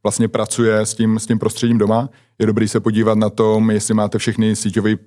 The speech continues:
prvky, Wi-Fi router a podobně aktualizovaný, protože velice často, a, se to stane v tom, že ten, že ten router prostě přinesete domů, nastartujete Wi-Fi a další dva roky na to nikdo nešáhne.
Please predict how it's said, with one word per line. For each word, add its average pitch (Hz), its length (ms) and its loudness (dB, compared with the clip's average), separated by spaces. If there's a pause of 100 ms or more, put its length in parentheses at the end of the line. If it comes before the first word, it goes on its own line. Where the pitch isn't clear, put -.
(180)
prvky, 107 380 -2
Wi-Fi 101 220 -2
router 104 400 0
a 101 60 0
podobně 107 340 0
aktualizovaný, 117 760 0 (560)
protože 127 140 0
velice 120 360 0
často, 123 640 -2 (200)
a, 104 300 0
se 107 140 -2
to 107 100 -4
stane 113 240 0
v - 60 -12
tom, 110 220 0
že 107 120 -2
ten, 110 280 2 (160)
že 98 120 -2
ten 110 80 2
router 104 280 0
prostě 107 220 -2
přinesete 110 420 -2
domů, 107 400 2
nastartujete 104 600 0
Wi-Fi 107 420 -2 (220)
a 95 40 -4
další 113 220 0
dva 101 120 0
roky 95 160 -2
na 98 80 0
to 101 80 -4
nikdo 95 200 -2
nešáhne. 92 420 -4